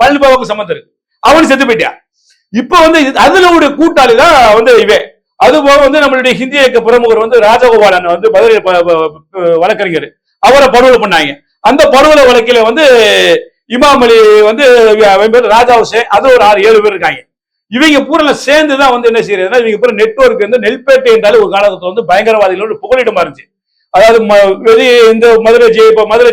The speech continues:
ஜெயில் இருக்கா, அங்க ஜெயில் எவன் பார்க்க வந்தாலும் இப்ப தென்காசியில ஆறு கொலை நடந்துச்சு. அந்த ஆறு கொலை கேஸ்காரங்க ம-, மதுரைக்கு வருவாங்க. அவங்க வர, வாய்தாக்கு வரும்போது என்ன செய்வாங்கன்னா, இந்த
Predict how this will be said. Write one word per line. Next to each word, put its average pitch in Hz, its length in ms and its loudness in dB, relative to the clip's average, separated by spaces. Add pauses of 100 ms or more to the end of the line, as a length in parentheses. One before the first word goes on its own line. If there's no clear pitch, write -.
ஜெயில் 226 200 2
இருக்கா, 233 240 2 (600)
அங்க 220 260 -2
ஜெயில் 254 240 2
எவன் 233 180 2
பார்க்க 208 220 -2
வந்தாலும் 226 220 0
இப்ப 214 160 -4
தென்காசியில 233 520 0
ஆறு 208 160 2
கொலை 220 220 4
நடந்துச்சு. 165 300 -8 (100)
அந்த 196 180 0
ஆறு 240 140 4
கொலை 226 180 2
கேஸ்காரங்க 226 460 -2
ம-, 190 160 -2
மதுரைக்கு 220 280 0
வருவாங்க. 165 280 -4 (500)
அவங்க 240 280 2
வர, 247 140 0 (160)
வாய்தாக்கு 247 420 2
வரும்போது 214 220 -2
என்ன 190 100 -6
செய்வாங்கன்னா, 247 260 -2
இந்த 202 120 -6